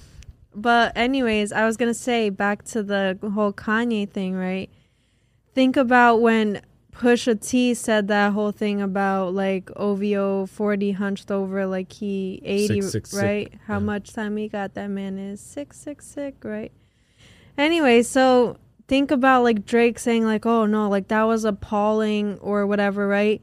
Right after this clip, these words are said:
Speaker 1: But here is Kanye still very close to Pusha.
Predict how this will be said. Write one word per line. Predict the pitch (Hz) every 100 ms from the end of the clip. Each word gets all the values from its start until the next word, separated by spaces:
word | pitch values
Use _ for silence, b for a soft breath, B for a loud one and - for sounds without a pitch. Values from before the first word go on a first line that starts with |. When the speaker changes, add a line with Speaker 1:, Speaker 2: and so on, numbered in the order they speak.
| b b
Speaker 1:
But | 208 233 233
here | 226 254 269 277
is | 240 -
Kanye | 240 233 277 247 196 190 185 -
still | - 226 226 220
very | 196 208 214 202
close | - 208 208 -
to | 185
Pusha. | - 220 214 202 180